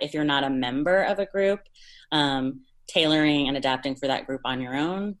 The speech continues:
can't work. <laughs> Um, and so then looking at other sources of input like research,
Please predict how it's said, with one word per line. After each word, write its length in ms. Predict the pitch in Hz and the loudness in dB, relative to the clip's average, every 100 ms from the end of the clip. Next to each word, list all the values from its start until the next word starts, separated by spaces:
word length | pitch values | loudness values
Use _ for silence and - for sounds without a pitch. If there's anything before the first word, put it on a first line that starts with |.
| - | -12
can't 160 | 120 | -12
work. 200 | - - - | -10 -10 -12
<laughs> 360 | - - - | -18 -12 -6
Um, 460 | - 175 151 135 139 - - - - _ - | 0 2 4 2 -4 -10 -20 -20 -20 _ -2
and 120 | 180 | 2
so 80 | 196 | 4
then 160 | 185 | 4
looking 260 | 180 170 165 | 4 4 2
at 40 | 151 | 2
other 220 | 139 139 | 2 2
sources 320 | 139 135 135 | 0 -2 -4
of 80 | 135 | -6
input 380 | 139 120 135 - | -6 -4 -2 0
like 140 | 135 | -2
research, 840 | 131 135 135 - 87 - - - - | -4 -6 -6 -6 -8 -8 -10 -10 -12